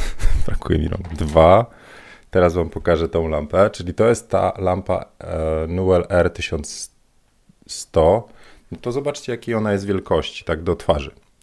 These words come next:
To, to było moje światło główne i zaraz będzie tam. A to jest mniejsza i tam jest, to jest światło wypełniające, więc how, how is it going, jak mawiają Anglicy.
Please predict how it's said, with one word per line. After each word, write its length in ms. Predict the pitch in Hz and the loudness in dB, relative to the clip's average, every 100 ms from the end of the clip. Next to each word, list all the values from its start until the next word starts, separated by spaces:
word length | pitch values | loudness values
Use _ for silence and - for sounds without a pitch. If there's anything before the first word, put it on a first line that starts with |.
| - | -12
To, 80 | - | 0
to 200 | 123 127 | 2 2
było 260 | 117 107 | 2 2
moje 220 | 104 101 | 2 0
światło 420 | 95 95 90 - 85 | 0 -2 -4 -6 -8
główne 840 | 85 92 87 78 76 78 101 165 - - - - - - - - - - - | -2 2 2 2 0 2 2 0 -4 -10 -12 -14 -16 -16 -16 -18 -20 -20 -14
i 60 | 90 | -8
zaraz 260 | 92 92 | -6 -6
będzie 480 | 90 90 85 82 82 | -6 -10 -10 -12 -14
tam. 320 | 78 92 151 - _ - - _ - - | -10 -12 -14 -20 _ -20 -20 _ -20 -16
A 80 | 107 | -14
to 160 | - 127 | -6 -4
jest 160 | 123 | -2
mniejsza 760 | 127 127 135 139 - 123 117 113 - - - | 0 2 2 2 2 4 4 2 -6 -10 -8
i 60 | 110 | -2
tam 220 | 107 101 | 0 0
jest, 340 | 98 - - | -2 -8 0
to 100 | 107 | 6
jest 120 | 101 | 6
światło 340 | - 101 87 92 | 6 0 0 -2
wypełniające, 680 | 90 95 95 80 69 - | 0 2 4 2 0 -6
więc 240 | 78 82 - | -8 -8 -6
how, 340 | - 135 135 - _ - | 2 2 2 -2 _ 2
how 200 | - 208 | 6 8
is 200 | 180 165 | 6 4
it 220 | 151 143 | 0 6
going, 540 | 131 90 76 73 - | 8 10 8 0 -6
jak 200 | - - | -8 -6
mawiają 340 | - 82 78 78 | -4 -2 -4 -4
Anglicy. 680 | 87 80 82 80 73 - | -4 -4 -2 -4 -6 -10